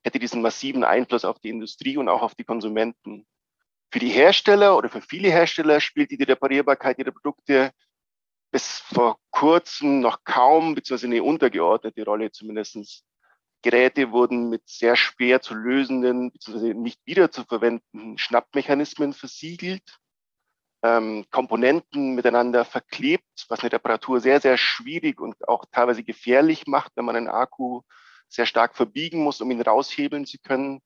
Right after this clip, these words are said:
Und Ersatzteile hat auch kaum ein Hersteller angeboten oder nicht zu einem im Neupreis des Geräts stehenden, ähm, Relation. Und da muss sich tatsächlich was ändern. Und,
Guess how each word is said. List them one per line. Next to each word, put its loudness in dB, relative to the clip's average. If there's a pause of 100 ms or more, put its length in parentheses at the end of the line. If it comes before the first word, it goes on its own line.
(640)
Und 0
Ersatzteile 2
hat -4
auch -6
kaum -8
ein -14
Hersteller -4
angeboten -4
oder -2
nicht -6
zu -6
einem -2 (360)
im -2
Neupreis 4
des -4
Geräts -4
stehenden, -16
ähm, -12
Relation. -8 (480)
Und -10
da 6
muss -2
sich -10
tatsächlich -12
was -16
ändern. -8 (260)
Und, -20